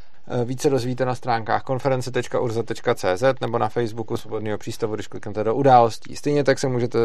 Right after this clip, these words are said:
eh, už přihlásit na příští stream a taky na příští přednášku. Obojí dvojí je na začátku března, druhého března bude přednáška v Decentrále, tam budu povídat, eh, vlastně taky o covidu, ale z úplně jiný perspektivy než tady.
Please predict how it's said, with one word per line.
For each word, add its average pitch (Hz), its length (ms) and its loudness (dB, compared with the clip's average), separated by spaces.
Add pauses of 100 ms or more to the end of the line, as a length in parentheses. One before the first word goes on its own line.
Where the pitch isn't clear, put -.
eh, 120 300 -4
už - 160 -8
přihlásit 113 580 2
na 92 140 -2 (380)
příští - 380 -6
stream 160 580 -2
a 123 80 -2
taky 123 280 0
na 113 180 0
příští - 540 -8
přednášku. 139 720 2 (320)
Obojí 131 340 2
dvojí 113 220 2
je 113 80 2
na 104 160 0
začátku 98 400 0
března, 135 420 2
druhého 120 300 0
března 107 300 -4
bude 95 180 -2
přednáška 131 640 2
v 113 60 -4
Decentrále, 113 640 2
tam 104 160 -4
budu 104 140 -4
povídat, 101 440 0 (120)
eh, - 40 -6 (520)
vlastně - 580 -6
taky - 400 -4
o - 180 -2
covidu, 131 420 0
ale 117 140 2
z - 140 -10
úplně 143 420 2
jiný 127 300 -2
perspektivy 120 640 0
než 104 160 -4
tady. 123 280 2